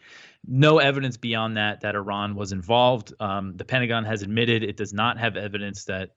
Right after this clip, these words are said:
Iran was directly involved in this attack. U S officials told the New York Times that they don't know who's call-, you know, if Iran has been calling the shots. And they're not just talking about this one attack. There's been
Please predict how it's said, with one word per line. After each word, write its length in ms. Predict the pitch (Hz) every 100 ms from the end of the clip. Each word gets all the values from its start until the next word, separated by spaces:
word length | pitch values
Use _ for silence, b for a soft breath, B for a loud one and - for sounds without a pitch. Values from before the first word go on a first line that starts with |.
| -
Iran 300 | 110 107 101
was 140 | 101
directly 360 | 104 98 95 104
involved 340 | 98 98 98
in 60 | 104
this 160 | 101 -
attack. 480 | - 131 131 - _ b b b
U 180 | 147 165
S 120 | 156
officials 540 | 135 151 139 143 131 123
told 280 | 123 120
the 80 | 113
New 80 | 113
York 240 | 107 101
Times 320 | - 135 135 107
that 100 | 95
they 140 | 101
don't 180 | 143 147
know 140 | 135
who's 160 | 120 117
call-, 260 | - 123 -
you 120 | 113
know, 100 | 104
if 160 | 101
Iran 300 | 113 104 107
has 100 | 107
been 160 | 104 104
calling 380 | - 104 107 107
the 60 |
shots. 420 | 104 104 95 95 127
And 100 | 139
they're 80 |
not 180 | 180 214
just 140 | 160 -
talking 200 | 160 143
about 200 | 113 -
this 180 | 113
one 200 | 110 113
attack. 420 | 95 - 98 - _ _ _ _ _ _ _
There's 200 | 135 143
been 260 | 165 165